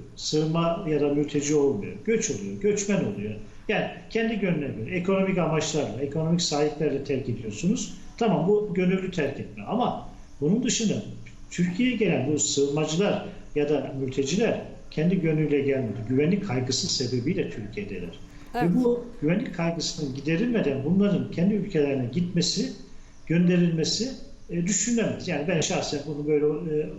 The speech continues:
Speaker 1: yapılmasını da istemem. Çünkü bakın bir güvenlik kaygısı var, ölüm korkusu var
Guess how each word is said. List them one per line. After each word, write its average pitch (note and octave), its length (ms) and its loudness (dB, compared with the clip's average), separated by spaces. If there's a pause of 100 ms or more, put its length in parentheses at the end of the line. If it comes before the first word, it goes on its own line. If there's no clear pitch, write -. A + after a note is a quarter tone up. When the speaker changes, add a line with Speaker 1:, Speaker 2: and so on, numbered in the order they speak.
(520)
Speaker 1:
yapılmasını D3+ 600 -2
da G#3+ 80 2
istemem. C3+ 440 -2
Çünkü E3 420 -2 (380)
bakın E3+ 320 0
bir D3+ 140 -4
güvenlik D#3+ 340 2
kaygısı D3 640 0
var, C3+ 180 0
ölüm D3 340 2
korkusu C#3+ 500 0
var C#3 280 0